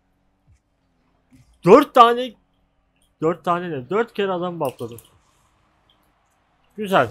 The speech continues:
Aferin lan. Şöyle ya. Ha? Ah ya. Bir rahat olun reis. Hadi ben de, hadi be. Hadi this is no kidding. Hadi hep beraber.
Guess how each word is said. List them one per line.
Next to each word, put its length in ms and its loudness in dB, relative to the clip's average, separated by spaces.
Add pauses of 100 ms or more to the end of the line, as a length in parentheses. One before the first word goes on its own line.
Aferin 520 -2
lan. 120 -6
Şöyle 420 -6
ya. 200 -4
Ha? 360 -6 (580)
Ah 340 -10
ya. 420 -12 (760)
Bir 80 -8
rahat 320 -2
olun 280 -4
reis. 400 -10 (2500)
Hadi 260 6
ben 180 6
de, 60 2
hadi 280 6
be. 160 2
Hadi 480 -2
this 220 -8
is 200 -10
no 140 -6
kidding. 320 -6
Hadi 180 -2
hep 220 -6
beraber. 500 -6